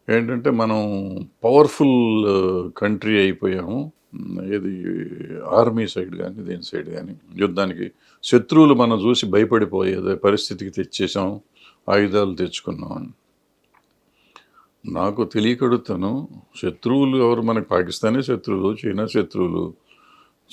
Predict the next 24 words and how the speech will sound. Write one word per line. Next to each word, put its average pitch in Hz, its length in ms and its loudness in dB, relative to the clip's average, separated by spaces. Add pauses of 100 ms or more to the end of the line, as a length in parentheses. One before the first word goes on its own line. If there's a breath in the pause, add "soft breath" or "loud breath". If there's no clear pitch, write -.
చైనా 104 240 0
మీద 117 260 0
మనం 120 360 0
గెలిచాము, 113 840 -2
పాకిస్తాన్ 107 500 2
మీద 110 160 0
అయితే 110 220 -2
పాకిస్తాన్ 110 600 -2
బి-, 92 180 0
బంగ్లాదేశ్ని 104 720 2
విడిపించేసి 104 800 -4 (680 soft breath)
కరాచీ 113 340 6
దాకా 113 320 6
మన 117 160 0
సైన్యాలు 104 480 2
వెళ్ళి 123 180 2
తొంభై 101 320 2
వేల 98 180 2
మందిని 104 320 -2
పట్టుకుని, 104 840 -2 (840 soft breath)
ఆ, 98 480 -2
వాళ్ళని 98 220 0
వదిలిపెట్టేసాం 92 880 -2
మనం. 87 280 -10